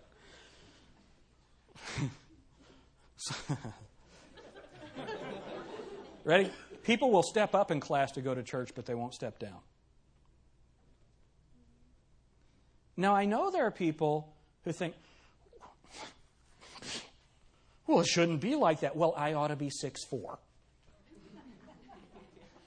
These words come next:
Okay, what am I saying? People who look at the world in a certain way, if they walk into a church building and it's dirty and things aren't done well, they won't come back. Right?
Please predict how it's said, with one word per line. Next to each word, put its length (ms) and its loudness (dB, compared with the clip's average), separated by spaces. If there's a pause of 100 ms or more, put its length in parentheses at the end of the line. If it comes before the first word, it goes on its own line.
(540)
Okay, 340 0
what 200 2
am 100 4
I 80 6
saying? 440 -2 (440)
People 320 4
who 80 8
look 220 6
at 100 -2
the 60 2
world 460 6
in 100 2
a 40 -2
certain 440 0
way, 260 2
if 120 -2
they 120 2
walk 260 2
into 160 -2
a 60 0
church 320 -4
building 280 -2
and 80 -2
it's 140 -6
dirty 400 0
and 120 -4
things 240 -4
aren't 180 -4
done 240 -2
well, 180 -2
they 120 -2
won't 200 -4
come 140 -6
back. 360 -6 (1200)
Right? 200 4